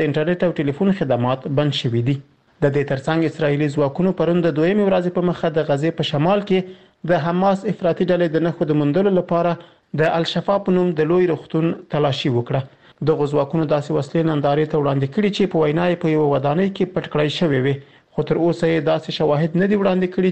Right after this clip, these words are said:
چې د روغتون تر ودانۍ لاندې د حماس د سوق او ادارې د مرکز موجودیت ثابت کړي. د حماس افراطي ډلې او د روغتون کارکوونکو په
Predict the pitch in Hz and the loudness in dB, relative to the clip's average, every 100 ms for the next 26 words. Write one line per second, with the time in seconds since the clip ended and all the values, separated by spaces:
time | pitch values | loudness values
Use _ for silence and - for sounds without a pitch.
0 | 185 180 180 - _ _ 139 151 143 - | 0 -2 -2 -14 _ _ -2 0 0 0
1 | 180 170 147 139 143 160 160 196 196 165 | 0 2 0 2 0 2 2 2 2 0
2 | 170 - - _ - 151 147 160 180 190 | -2 -6 -20 _ -4 -2 0 0 2 0
3 | - 147 143 185 185 185 165 151 151 185 | -2 -4 -2 0 0 0 0 2 2 2
4 | 190 170 147 - 175 170 143 139 143 165 | 0 0 -2 -2 -2 0 0 0 0 0
5 | 165 - 127 127 135 - 151 156 - _ | -2 -6 -4 -2 -4 -4 -4 -4 -12 _
6 | - _ 143 123 139 151 156 151 151 151 | -20 _ -2 0 0 0 0 -2 -2 -2
7 | 139 202 190 185 185 175 143 151 147 - | 0 0 2 2 2 0 0 -2 -2 -2
8 | 165 156 143 147 180 220 202 196 196 - | -2 0 -2 0 0 0 0 -2 -4 -14
9 | _ - | _ -2